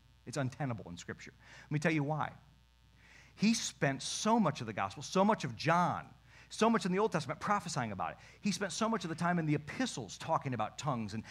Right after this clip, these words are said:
how it needs to be handled and, and the condition it needs to be. And you talk to one guy and says, "Well, it died with the last apostle." How do you know that? Well, the Bible says in the book of Acts that when the perfect comes, all tongues shall cease.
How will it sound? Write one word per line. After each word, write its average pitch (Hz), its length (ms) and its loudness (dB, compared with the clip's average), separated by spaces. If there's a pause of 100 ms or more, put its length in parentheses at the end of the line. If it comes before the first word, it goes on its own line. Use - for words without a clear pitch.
(140)
how 180 340 8
it 170 80 0
needs 160 200 -2
to 170 100 -4
be 151 100 0
handled 127 440 0
and, 120 120 -2 (140)
and 127 160 -2
the 127 40 -4
condition 156 480 0
it 131 60 -2
needs 131 200 -2
to 127 60 -10
be. 123 120 -2 (260)
And 156 140 2
you 156 80 0
talk 190 220 4
to 170 80 -2
one 185 180 0
guy 175 140 2
and 156 80 -4
says, 135 100 -6
"Well, 175 160 6
it 170 80 0
died 160 240 6
with 170 100 0
the 160 60 0
last 165 240 2
apostle." 202 400 -4
How - 200 -6
do 320 60 -6
you 370 100 -4
know 359 180 -4
that? 370 340 -6 (380)
Well, 139 320 4
the 160 80 0
Bible 147 260 4
says 147 200 -2
in 147 60 -2
the 151 60 2
book 139 160 -2
of 175 100 0
Acts 143 440 2 (200)
that 135 280 2
when 131 120 2
the 120 80 0
perfect 185 580 0
comes, 147 480 0 (340)
all 156 280 4
tongues 156 380 0
shall 170 140 -2
cease. - 580 -4